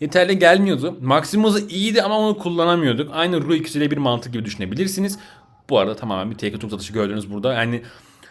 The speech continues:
ne kadar bariz bir atış da olsa sektirebiliyorsunuz. Full aim'le vurabiliyorsunuz. Yani Stalinium'un troll hali gibi düşünün.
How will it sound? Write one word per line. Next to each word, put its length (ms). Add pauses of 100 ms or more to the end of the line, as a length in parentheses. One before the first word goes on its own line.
(140)
ne 160
kadar 340
bariz 340
bir 60
atış 240
da 60
olsa 180
sektirebiliyorsunuz. 1000
Full 260
aim'le 240
vurabiliyorsunuz. 840 (300)
Yani 220
Stalinium'un 760 (140)
troll 220
hali 240
gibi 120
düşünün. 400